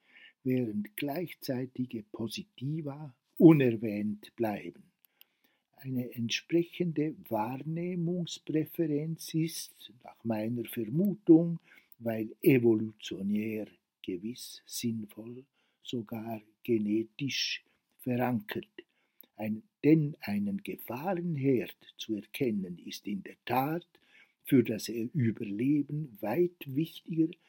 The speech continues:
als einen Friedensherd zu erkennen. Denn durch ersteren kann man umkommen, durch letzteren nicht. Indes entsteht auf diese Weise eine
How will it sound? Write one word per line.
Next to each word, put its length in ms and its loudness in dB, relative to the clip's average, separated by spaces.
als 240 -6
einen 580 -2
Friedensherd 1200 2
zu 160 -8
erkennen. 640 -10
Denn 220 0
durch 380 -4
ersteren 800 -2
kann 300 -12
man 120 -20
umkommen, 840 2
durch 220 -4
letzteren 760 -4
nicht. 520 0
Indes 680 6
entsteht 680 0
auf 220 -6
diese 400 -2
Weise 520 -14
eine 300 -8